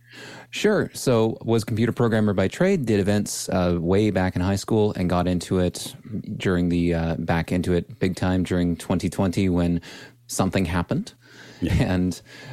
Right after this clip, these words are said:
Speaker 1: built a streaming platform from scratch and now do a lot of, uh, event consulting, specifically on venue installations,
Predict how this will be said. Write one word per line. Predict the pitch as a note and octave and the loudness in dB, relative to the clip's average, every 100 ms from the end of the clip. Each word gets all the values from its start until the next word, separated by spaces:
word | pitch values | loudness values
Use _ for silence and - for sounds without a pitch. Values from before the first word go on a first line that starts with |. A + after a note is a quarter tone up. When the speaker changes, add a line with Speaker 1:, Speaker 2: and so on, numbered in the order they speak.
| - - | -8 0
Speaker 1:
built | G2 | 2
a | F#2+ | 2
streaming | - - G#2 G2+ | -2 0 2 2
platform | F2 F#2 E2 G2 | 0 -4 0 -2
from | E2+ F#2+ | 0 -2
scratch | - - C3 B2+ - - - - | -2 0 2 2 0 -6 -8 -2
and | F#2+ F2+ F2+ E2+ - | 0 2 0 -2 -4
now | F#2 F2 F2 | -2 0 0
do | E2+ F2 E2+ E2+ | 0 0 2 0
a | |
lot | E2+ E2 | 0 0
of, | E2+ D2+ - | -2 -4 -4
uh, | E2+ - | -4 -2
event | E2+ F2+ F2 | -2 -2 -2
consulting, | - E2+ - E2+ - E2+ E2+ E2 - | -4 -2 0 0 0 0 0 -2 -8
specifically | - F2+ E2+ F2+ E2+ D#2+ | -8 -4 -2 -2 -2 -2
on | D#2+ D#2+ - | -2 -4 -2
venue | A2+ G#2+ | 0 2
installations, | G#2 - G2 F#2 - F#2 F#2 F2 | 0 0 0 0 0 0 0 -2